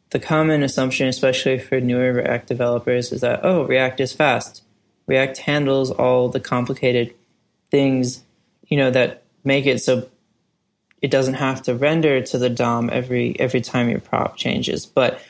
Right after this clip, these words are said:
the thing is, when you add Redux into the mix, which is a very common state management library that is used at Mavenlink and, you know, many other places,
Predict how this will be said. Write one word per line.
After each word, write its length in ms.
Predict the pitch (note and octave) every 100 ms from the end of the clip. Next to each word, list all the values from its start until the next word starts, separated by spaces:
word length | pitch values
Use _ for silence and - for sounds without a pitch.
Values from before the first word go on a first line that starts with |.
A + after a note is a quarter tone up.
| _
the 80 | -
thing 320 | C3+ D#3+ D3
is, 440 | D#3 D3+ C3 B2 - _ _ _ _ _ _ _
when 140 | - D#3
you 120 | D#3+
add 180 | C#3 C3
Redux 400 | D#3 F3+ E3 D#3
into 200 | C3+ B2
the 120 | B2
mix, 540 | B2 A#2+ - - - - _ _ _
which 140 | C3+ C3+
is 180 | B2+
a 120 | B2+ A#2+
very 460 | C3+ C3+ C3 C3
common 680 | C3 - B2+ B2 B2 A#2+ A#2 _ _
state 320 | - - B2+ -
management 720 | B2+ B2 B2 - B2 A2+ - _ _ _ _ _ -
library 540 | B2 B2 A#2+ B2 A#2+
that 300 | A#2+ A#2+ - - _
is 300 | - B2+ B2
used 280 | B2 A#2+ -
at 200 | - C3
Mavenlink 560 | C#3 C3 C3 C3 B2 B2
and, 260 | C3 A#2 -
you 100 | -
know, 60 | A#2+
many 260 | B2 A#2+
other 160 | A#2+ B2+
places, 640 | B2 D#3+ E3 F#3+ F3+ -